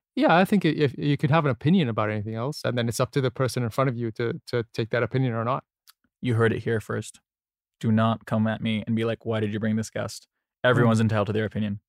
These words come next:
Speaker 1: Yeah.
Speaker 2: So, with that, we're gonna close part one. So thanks for joining me on today's episode, even though we're about to talk and go into part two, which will be released on Wednesday. <laughs>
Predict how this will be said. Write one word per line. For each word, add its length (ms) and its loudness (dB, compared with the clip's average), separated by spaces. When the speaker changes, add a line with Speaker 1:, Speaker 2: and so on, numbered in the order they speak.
Speaker 1:
Yeah. 160 -2
Speaker 2:
So, 680 2
with 280 0
that, 260 2
we're 100 0
gonna 160 2
close 260 2
part 160 0
one. 220 -2
So 160 0
thanks 200 0
for 100 -6
joining 240 0
me 80 0
on 100 0
today's 280 -2
episode, 440 -6
even 200 0
though 80 2
we're 80 0
about 180 0
to 60 -16
talk 260 -4
and 120 -4
go 100 -2
into 160 -6
part 180 -4
two, 160 -4
which 120 -6
will 60 -2
be 80 -4
released 220 -2
on 60 -2
Wednesday. 400 -4
<laughs> 40 -20